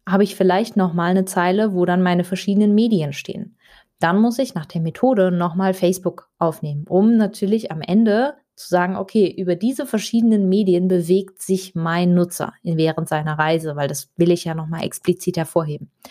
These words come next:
Das fühlt sich aber für eigentlich die meisten immer am Anfang total komisch an. So, ja, ich hab's aber doch da oben schon stehen. Und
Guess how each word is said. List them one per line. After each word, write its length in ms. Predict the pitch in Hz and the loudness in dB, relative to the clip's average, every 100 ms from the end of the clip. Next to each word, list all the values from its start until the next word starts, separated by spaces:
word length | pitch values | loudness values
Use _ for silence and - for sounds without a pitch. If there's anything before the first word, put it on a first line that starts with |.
| - - - - | -20 -20 -20 -6
Das 160 | - 151 | -2 -2
fühlt 400 | - 277 359 370 | 0 2 2 0
sich 280 | 277 208 - | -4 -4 -4
aber 400 | 165 185 233 254 | -2 2 0 -2
für 600 | - 196 196 196 202 - - | -4 0 2 2 -2 -10 -6
eigentlich 300 | 170 202 196 | -2 -2 -2
die 100 | 180 | -2
meisten 420 | 175 196 220 196 | 0 -2 -2 -4
immer 120 | 175 | -2
am 100 | 165 | -2
Anfang 260 | 170 - 185 | -4 -2 -2
total 280 | 180 170 | 0 -2
komisch 360 | 170 185 180 175 | 0 0 0 0
an. 200 | - 170 - | -6 -14 -16
So, 280 | - 180 165 - _ | -2 0 0 -4 _
ja, 80 | - | -16
ich 100 | - | -10
hab's 140 | - 196 | -4 0
aber 100 | - | 0
doch 120 | - | -2
da 120 | 165 | 0
oben 240 | 226 269 | 2 2
schon 160 | 202 147 | 0 -6
stehen. 320 | - 156 151 | -6 -6 -4
Und 180 | 151 160 | -2 -4